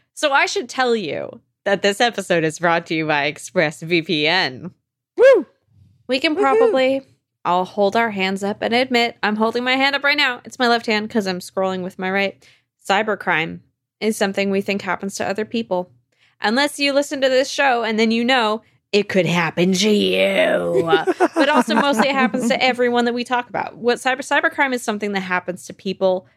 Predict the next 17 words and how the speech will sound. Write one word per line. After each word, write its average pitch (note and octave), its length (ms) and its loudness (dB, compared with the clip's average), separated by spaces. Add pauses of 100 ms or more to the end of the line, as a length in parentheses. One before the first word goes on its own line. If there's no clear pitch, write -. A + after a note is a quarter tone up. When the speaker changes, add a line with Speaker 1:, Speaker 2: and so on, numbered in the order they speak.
(160)
Speaker 1:
that E3 120 2
are D#3+ 100 0
talked D#3+ 440 -6
about E3+ 380 -2 (280)
on E3 220 -6
Rocket, - 420 -10 (420)
on F3 140 -4
Relay D#3 240 0
F D3+ 160 -2
M. C#3+ 260 -8 (800)
But C#4 500 -2 (500)
it C3 80 2
could C#3+ 160 0
also E3+ 240 0
happen D#3 340 -2
to D#3+ 140 -12
you. E3 400 -2